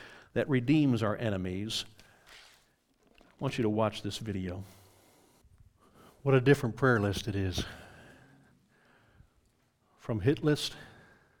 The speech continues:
to love list. We need to love. I don't know where you are, if you've got an enemy list as well that you're praying against,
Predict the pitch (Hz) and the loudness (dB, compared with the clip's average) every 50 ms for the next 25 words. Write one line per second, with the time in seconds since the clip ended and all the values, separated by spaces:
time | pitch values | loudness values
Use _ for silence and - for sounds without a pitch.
0 | _ _ _ _ _ _ _ _ _ _ _ _ _ _ _ _ _ _ _ _ | _ _ _ _ _ _ _ _ _ _ _ _ _ _ _ _ _ _ _ _
1 | _ _ _ _ _ _ _ - - 117 110 113 110 104 92 98 95 90 85 - | _ _ _ _ _ _ _ -10 -6 -2 -2 0 0 -2 -2 -6 -8 -10 -10 -10
2 | - - - - _ _ _ _ _ _ _ _ _ _ _ _ _ _ _ _ | -14 -14 -16 -20 _ _ _ _ _ _ _ _ _ _ _ _ _ _ _ _
3 | _ _ _ _ _ _ _ _ _ _ _ _ _ _ - 113 110 127 139 139 | _ _ _ _ _ _ _ _ _ _ _ _ _ _ -6 -2 2 4 4 6
4 | 139 131 120 - 113 110 107 98 95 90 90 90 - - - _ _ _ _ _ | 4 4 2 -2 -2 -2 -2 -2 -2 -4 -6 -10 -16 -20 -20 _ _ _ _ _
5 | _ _ - - 123 123 127 135 131 127 127 120 117 120 123 117 113 117 120 110 | _ _ -14 -4 0 0 2 2 2 2 2 2 2 2 2 2 0 0 0 0
6 | 113 113 113 110 104 110 110 107 110 117 113 110 107 110 113 113 113 110 110 107 | 0 0 -2 -2 -2 -4 -6 -4 -2 -2 -2 -2 0 -2 -2 0 0 -2 -2 -2
7 | 107 110 107 - - 117 101 95 110 110 110 110 107 101 - 113 101 - - 113 | -2 -2 -4 -4 -6 -10 -8 -4 -4 -2 -2 -2 -4 -6 -8 -10 -10 -8 -8 -6
8 | 107 107 107 107 104 101 107 104 104 104 - - - | -6 -4 -4 -6 -6 -4 -4 -4 -4 -6 -8 -12 -16